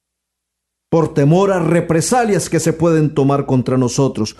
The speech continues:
por temor a opiniones que se pueden formar contra nosotros, por temor a que no piense que somos fanáticos, que no crean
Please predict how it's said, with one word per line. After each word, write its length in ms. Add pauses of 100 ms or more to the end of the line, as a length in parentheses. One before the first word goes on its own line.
(240)
por 380
temor 400
a 60
opiniones 800
que 120
se 140
pueden 320
formar 600 (1300)
contra 420
nosotros, 760 (720)
por 240
temor 340
a 80
que 100
no 200
piense 720 (240)
que 120
somos 380
fanáticos, 880 (540)
que 100
no 140
crean 600